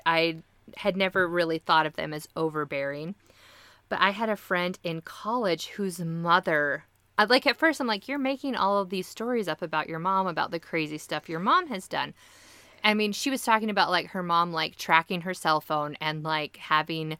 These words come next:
you know, tracking software on the computer and, like,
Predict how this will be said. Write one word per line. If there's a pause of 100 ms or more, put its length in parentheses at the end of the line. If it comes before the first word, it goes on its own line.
(600)
you
know,
tracking
software
on
the
computer
and,
like,